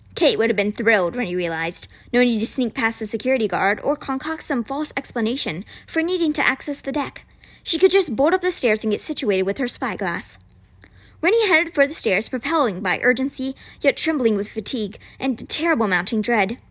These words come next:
They were exhausted. There was no time for rest,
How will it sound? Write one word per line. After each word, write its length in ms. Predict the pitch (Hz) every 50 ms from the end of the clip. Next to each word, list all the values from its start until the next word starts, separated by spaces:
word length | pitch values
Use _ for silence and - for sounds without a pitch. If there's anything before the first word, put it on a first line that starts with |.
| _ - _ - - - - - -
They 100 | - 302
were 140 | 277 277 285
exhausted. 720 | 285 233 214 240 262 269 302 311 - - 214 147 131 254 - - - - -
There 80 | 269
was 120 | 262 262 269
no 140 | 285 359
time 220 | 392 - 285 202 214
for 100 | - 185
rest, 380 | 180 160 117 202 - - -